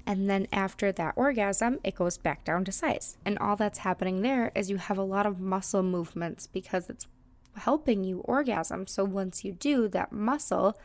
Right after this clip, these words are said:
is actually propelling the semen outside. So it's a little bit different of a stimulation, even on your fingers. You can actually feel the prostate release. So once you do touch a rigid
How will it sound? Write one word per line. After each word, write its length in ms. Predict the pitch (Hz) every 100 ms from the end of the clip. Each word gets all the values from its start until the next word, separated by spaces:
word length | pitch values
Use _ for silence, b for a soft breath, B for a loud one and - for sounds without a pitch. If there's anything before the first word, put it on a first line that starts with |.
| B B B
is 140 | 208 -
actually 380 | 190 180 - 185
propelling 680 | - 196 - 311 285 202 208
the 60 | 208
semen 340 | - 294 185
outside. 460 | - - - - -
So 120 | 180
it's 140 | 175
a 60 | 196
little 200 | 208 240
bit 280 | 226 - -
different 580 | 180 - 185 185 - -
of 160 | 190 180
a 60 |
stimulation, 640 | 185 - 196 190 175 - -
even 180 | 185 214
on 140 | 220
your 100 | 175
fingers. 480 | - 175 156 175 -
You 60 |
can 140 | - -
actually 380 | 196 214 - 214
feel 340 | - 185 185
the 80 | 180
prostate 500 | - - 165 - 180
release. 480 | 262 320 269 - - -
So 220 | - -
once 300 | 226 233 254
you 100 | 320
do 520 | 262 - 214 208 214
touch 400 | 247 - 202 196 -
a 80 | 196
rigid 520 | 180 190 180 196 196